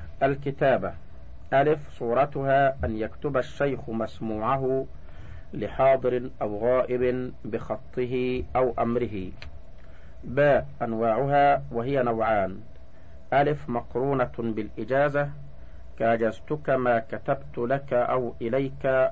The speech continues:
ونحو ذلك. اثنان، مجردة عن الإجازة، كأن يكتب له بعض الأحاديث ويرسلها له ولا يجيزه بروايتها.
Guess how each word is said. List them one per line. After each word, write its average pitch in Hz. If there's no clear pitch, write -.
ونحو 117
ذلك. 107
اثنان، 135
مجردة 120
عن 127
الإجازة، 139
كأن 135
يكتب 123
له 131
بعض 127
الأحاديث 117
ويرسلها 123
له 131
ولا 127
يجيزه 120
بروايتها. 113